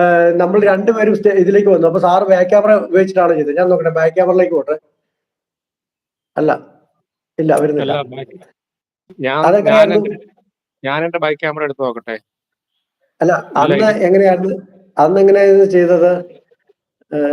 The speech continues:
Speaker 1: ഞാൻ എൻ്റെ ബാക്ക്
Speaker 2: അന്ന്
Speaker 1: ക്യാമറ ഇട്ടത്ത് കി-, അന്ന്
Speaker 2: അന്ന്
Speaker 1: നമ്മൾ
Speaker 2: ഞാൻ
Speaker 1: രണ്ടുപേരും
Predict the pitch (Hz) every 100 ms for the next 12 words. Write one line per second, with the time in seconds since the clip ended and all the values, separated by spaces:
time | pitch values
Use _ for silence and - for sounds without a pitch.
0 | 147 147 - 151 180 196 190 185 175 180
1 | 185 190 170 180 190 - 165 160 _ _
2 | _ _ _ _ - 156 170 220 214 208
3 | 226 202 208 226 214 208